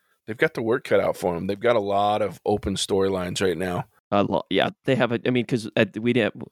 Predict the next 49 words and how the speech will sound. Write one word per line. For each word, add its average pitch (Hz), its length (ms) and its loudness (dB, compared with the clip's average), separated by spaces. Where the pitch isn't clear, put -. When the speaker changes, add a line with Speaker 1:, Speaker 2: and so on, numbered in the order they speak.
Speaker 2:
I - 40 -8
mean, 113 100 2
it's 107 100 -2
at 110 120 -2
the 107 100 0
end 104 120 0
of 98 40 -2
the 101 100 2
episode, 101 360 -2
but 90 180 0
f-, - 140 -20
f-, - 120 -16
Bernard 110 600 0
and - 120 -8
Stubbs 107 600 -2
out 101 140 6
of 98 240 -2
left - 400 2
field, 104 440 0
like - 140 -6
that, 117 240 2
I 107 60 -4
was 104 140 -4
like, 90 220 -10
"What?" - 380 0
Like, 95 320 -2
uh, 120 80 -2
th-, 127 160 4
those 131 200 0
were 120 60 -6
literally, 117 420 2
like, - 160 -2
the 98 80 -4
last 104 380 0
people - 400 0
I 95 80 2
expected - 480 -2
to 101 80 2
see 104 400 0
as 101 160 2
the 107 120 0
episode 196 440 0
ended. 196 400 0
And, 101 520 -2
and 104 120 0
here 107 200 2
they 101 120 0
are. 101 320 2
And 104 460 0